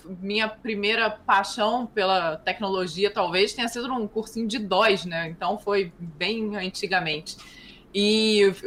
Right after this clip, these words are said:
surgiu a oportunidade de fazer esse ensino médio, que na época era o segundo grau técnico em, técnico em informática. E como na época, cara, eu não sabia se eu ia ter condição de fazer faculdade,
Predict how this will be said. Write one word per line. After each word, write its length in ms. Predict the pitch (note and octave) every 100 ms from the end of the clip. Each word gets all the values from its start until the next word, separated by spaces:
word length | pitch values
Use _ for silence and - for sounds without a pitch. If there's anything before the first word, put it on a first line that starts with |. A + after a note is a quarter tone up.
| F#3
surgiu 360 | A3 G3+ F#3
a 40 | A3
oportunidade 580 | G#3 G#3 A3 G3 G3 G3
de 60 |
fazer 280 | G3 F#3 F#3+
esse 560 | F#3+ G#3+ F#3 D#3+ D3 -
ensino 320 | F3+ E3+ G3+ F#3
médio, 380 | F3 G3+ F3+
que 80 | F#3
na 120 | F3
época 200 | F3 F3
era 80 | F#3
o 40 | F3+
segundo 380 | - E3+ F#3+
grau 240 | F3+ F#3 G#3
técnico 560 | G#3 F#3+ A3 D#4 A#3
em, 420 | G3 G3 F3+ D#3 D#3+
técnico 320 | F#3 - A3
em 60 | G#3
informática. 760 | F#3 F#3 F#3 D#3+ G#3+ - - - - - - -
E 160 | G#3+ B3+
como 300 | - C#4 F4+
na 180 | C4+
época, 640 | G#3+ A#3 A#3 - F#3+ F#3 F3+
cara, 260 | G3+ D#3+
eu 80 | F3
não 140 | G3
sabia 280 | G#3+ G3 G3+
se 120 | G#3
eu 40 | G3+
ia 80 | G3
ter 100 | F#3+
condição 520 | G#3 G#3 - G3+ B3
de 80 | -
fazer 220 | F#3+ F#3
faculdade, 800 | G3+ F#3 F3+ E3 A#3+ C#4+ F#3